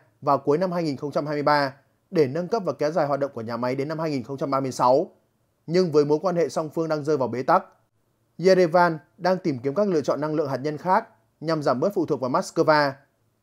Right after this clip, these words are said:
Hiện tại, Armenia nhập khẩu tới tám mươi phần trăm nhu cầu năng lượng từ Nga, phần lớn là nhiên liệu hóa thạch.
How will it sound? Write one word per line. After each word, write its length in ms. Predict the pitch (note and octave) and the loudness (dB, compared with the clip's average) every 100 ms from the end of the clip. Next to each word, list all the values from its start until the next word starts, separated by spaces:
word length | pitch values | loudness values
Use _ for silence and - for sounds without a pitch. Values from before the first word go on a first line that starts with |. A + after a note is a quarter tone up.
| _ _ _ - | _ _ _ -2
Hiện 180 | D3+ - | 0 4
tại, 260 | C#3+ C#3 - _ _ - | 2 2 -6 _ _ -4
Armenia 480 | G3+ G3+ F3 F3 | -2 0 0 0
nhập 160 | E3 C3 | 0 -2
khẩu 180 | C3+ A2 | -2 -4
tới 80 | B2 | -2
tám 180 | C3 | -2
mươi 80 | F#3+ | -2
phần 180 | F#3 B2+ | -4 -4
trăm 180 | D#3 D#3+ | -4 -4
nhu 100 | D3+ | -4
cầu 140 | C3 | -4
năng 140 | C#3 D3+ | -2 -2
lượng 140 | C#3 | -2
từ 100 | B2+ | -2
Nga, 340 | C#3 D3 C#3 - _ _ _ _ _ _ _ | -2 0 -2 -8 _ _ _ _ _ _ _
phần 200 | F3+ E3 | 2 6
lớn 220 | D#3 F#3+ | 6 6
là 80 | G#3+ | 4
nhiên 220 | F#3+ F#3+ | 2 4
liệu 140 | D3 | 2
hóa 120 | B2+ | 2
thạch. 240 | C#3+ D#3+ | 2 2